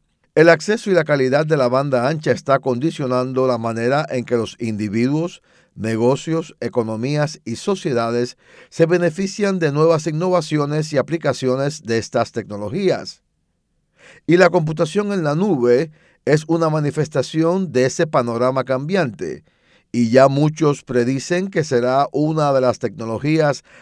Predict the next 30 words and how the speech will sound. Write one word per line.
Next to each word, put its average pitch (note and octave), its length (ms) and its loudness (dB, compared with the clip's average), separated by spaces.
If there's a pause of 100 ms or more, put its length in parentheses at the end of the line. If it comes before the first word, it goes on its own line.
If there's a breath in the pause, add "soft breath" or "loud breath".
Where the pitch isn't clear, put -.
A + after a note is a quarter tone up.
(100 soft breath)
más C#3+ 340 2
significativas D#3 1120 -2
durante B2+ 360 -2
las A#2+ 160 -2
próximas C3+ 600 -4
dos A#2 300 -2
décadas, B2+ 560 -2 (400 soft breath)
con D3+ 180 4
importantes F3+ 720 0
implicaciones D#3 960 -2 (180)
para C3+ 220 4
las B2 200 2
economías B2+ 1040 -4
y A#2+ 100 -6
los G2+ 220 -8
mercados. - 760 -10 (500 soft breath)
Por G#2+ 200 -4
esa B2+ 180 0
razón, D3 300 0
la D3 100 0
Conferencia C#3 580 0
de C3 60 2
la B2 140 2
onu D3 280 2
para C3 160 0
el A#2+ 100 0
Comercio C#3 600 -2
y B2+ 40 2
el A#2+ 60 -2
Desarrollo, B2 680 0